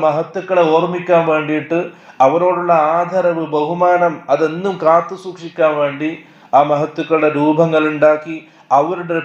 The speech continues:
പേരിൽ ആ, അവർ ഇരുന്ന സ്ഥലത്ത്, അവർ ഇബാദത്ത് ചെയ്തിരുന്ന സ്ഥലത്ത് അതിനെ സ്ഥാപിച്ചു. ഫലം തുഅബദ്, അന്നൊന്നും ആ വിഗ്രഹങ്ങൾ, ആ രൂപങ്ങൾ ആരാധിക്കപ്പെട്ടിരുന്നില്ല,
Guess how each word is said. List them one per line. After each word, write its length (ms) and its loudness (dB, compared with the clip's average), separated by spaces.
പേരിൽ 420 0
ആ, 20 6
അവർ 180 2
ഇരുന്ന 300 -2
സ്ഥലത്ത്, 380 0
അവർ 140 2
ഇബാദത്ത് 520 0
ചെയ്തിരുന്ന 340 -8
സ്ഥലത്ത് 440 -2
അതിനെ 200 -4
സ്ഥാപിച്ചു. 500 -2
ഫലം 300 2
തുഅബദ്, 480 -2
അന്നൊന്നും 560 -2
ആ 100 6
വിഗ്രഹങ്ങൾ, 540 0
ആ 60 4
രൂപങ്ങൾ 560 0
ആരാധിക്കപ്പെട്ടിരുന്നില്ല, 1160 0